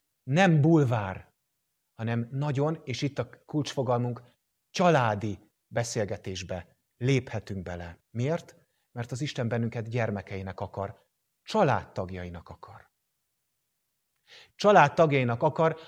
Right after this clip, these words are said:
akik részt vesznek ezekben a beszélgetésekben.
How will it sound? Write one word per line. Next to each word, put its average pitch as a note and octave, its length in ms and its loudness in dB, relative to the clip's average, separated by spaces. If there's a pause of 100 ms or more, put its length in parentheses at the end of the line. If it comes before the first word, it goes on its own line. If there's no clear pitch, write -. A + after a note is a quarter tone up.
(100)
akik - 240 -4
részt C4 400 4
vesznek C3+ 400 -4
ezekben D#3+ 400 -2
a E3 60 0
beszélgetésekben. G#2+ 1400 -2